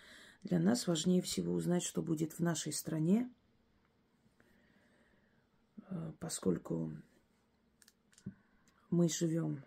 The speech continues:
здесь, и нам нужно быть готовыми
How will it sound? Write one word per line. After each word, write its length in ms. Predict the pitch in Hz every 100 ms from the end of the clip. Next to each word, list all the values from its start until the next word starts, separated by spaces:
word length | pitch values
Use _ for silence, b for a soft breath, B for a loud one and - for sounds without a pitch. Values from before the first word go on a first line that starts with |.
| b b b b b -
здесь, 580 | 151 - 175 208 - -
и 300 | 165 156 156
нам 280 | 151 165 160
нужно 420 | 160 - 160 151 - _ _ b b b b b -
быть 160 | 160 -
готовыми 680 | 170 170 160 156 151 147